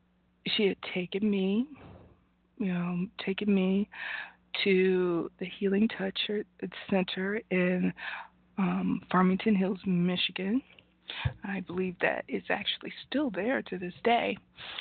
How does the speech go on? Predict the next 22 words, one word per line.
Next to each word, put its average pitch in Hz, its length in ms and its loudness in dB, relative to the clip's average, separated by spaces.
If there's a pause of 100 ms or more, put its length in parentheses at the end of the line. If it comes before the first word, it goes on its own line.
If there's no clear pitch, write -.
(580)
And 220 640 4 (1900)
she, 226 640 2 (1700)
she 247 200 4 (200)
asked 233 320 -2
me 220 260 2
to 190 80 -8 (120)
take 196 280 -6
her. - 260 -14 (440)
And 185 160 6
then 185 320 4 (100)
after 190 320 -2 (120)
she 196 160 -2
had 180 220 0
me - 200 -4
take 226 200 -2
her - 100 -4
there, - 300 -4
she 359 80 -4
was 339 100 -8
like, 285 180 4 (380)
"Why 311 360 0
don't 233 200 2